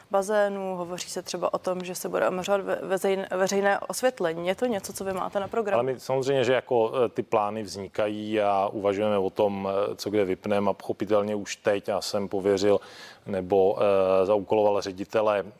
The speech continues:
Speaker 2: eh, magistrátu, aby zjistil, jakým způsobem můžeme třeba snížit teplotu vytápění v těch, eh, úředních budovách, protože tam jsou zase nějaké zákony, které říkají nějaký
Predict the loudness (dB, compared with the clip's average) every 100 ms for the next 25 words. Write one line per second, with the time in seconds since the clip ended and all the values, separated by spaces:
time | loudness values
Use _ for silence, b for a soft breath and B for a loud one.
0 | -12 -8 -6 -6 -6 -8 -4 -2 -2 -4
1 | -6 -6 -8 -10 -4 0 2 0 -8 -10
2 | -12 -6 -2 0 0 -4 -8 -10 -8 -4
3 | -2 0 0 0 -2 -4 -2 -4 -2 -4
4 | -4 -4 -4 -4 -2 0 0 -2 -6 -6
5 | -8 -10 -8 -8 0 2 4 2 -2 -4
6 | -6 0 4 4 4 0 -6 -14 -12 -12
7 | -8 -6 -6 -6 -2 0 2 0 0 -2
8 | -2 0 0 -2 -2 -2 -2 -8 -8